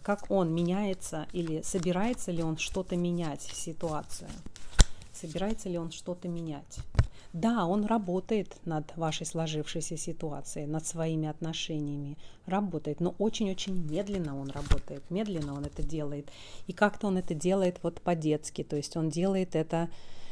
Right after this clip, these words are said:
нерешительно. Опять второй паж пентаклей, да? То есть он всё время делает какие-то шаги вроде бы, но они ни к чему не приводят. Вот бесполезные, как бы какое-то бесполезное движение.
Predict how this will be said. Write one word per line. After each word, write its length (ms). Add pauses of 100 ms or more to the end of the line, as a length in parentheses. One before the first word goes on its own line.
(160)
нерешительно. 960
Опять 280
второй 480
паж 360
пентаклей, 640
да? 220 (260)
То 60
есть 160
он 80
всё 140
время 240
делает 360
какие-то 440
шаги 420
вроде 380
бы, 220 (320)
но 200
они 180
ни 100
к 80
чему 300
не 140
приводят. 640
Вот 300
бесполезные, 760
как 240
бы 120
какое-то 420
бесполезное 920 (340)
движение. 840